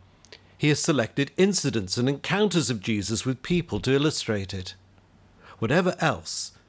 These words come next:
Jesus has made an impact. The reaction of the ordinary people to Jesus has been positive. The crowds have responded enthusiastically both to Jesus' teaching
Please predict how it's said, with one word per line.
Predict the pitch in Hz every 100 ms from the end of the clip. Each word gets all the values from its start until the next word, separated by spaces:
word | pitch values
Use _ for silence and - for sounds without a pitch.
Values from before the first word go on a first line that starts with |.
| _ _
Jesus | - 156 131 92 85
has | 120 117
made | 110 95
an | 101
impact. | 110 127 - 104 104 - - - _ _ _ _ _ _ _ _ - - -
The | 135
reaction | 147 220 - 170
of | 139
the | 143
ordinary | 180 220 156 127
people | - 104 110
to | 123
Jesus | 113 104 85 92 92
has | 117
been | - 131
positive. | 127 165 170 143 117 98 92 - _ _ _ _ _ _
The | 175
crowds | - 110 104 -
have | 107
responded | 123 - 123 120 135
enthusiastically | 139 - 151 147 156 160 185 - 156 113 104
both | 113 120
to | 131
Jesus' | 104 139 131 139 123
teaching | - 185 190 - 87